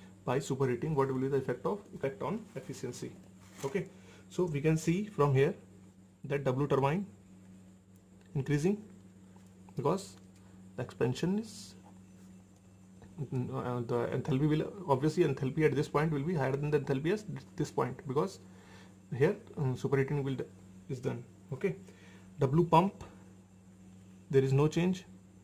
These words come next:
Okay, process is same, one to two for both. So W net will increase. Again, Q addition, your Q supplied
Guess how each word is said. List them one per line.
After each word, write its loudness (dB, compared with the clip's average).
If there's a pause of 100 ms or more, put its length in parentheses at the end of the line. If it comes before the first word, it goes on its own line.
(2000)
Okay, -4 (400)
process -2
is -6 (140)
same, 2
one 2
to 0
two 0
for 0
both. -2 (480)
So 0
W 4
net 2
will 2 (1400)
increase. -2 (1200)
Again, 2 (500)
Q 2
addition, 2 (1600)
your 0
Q -2
supplied 2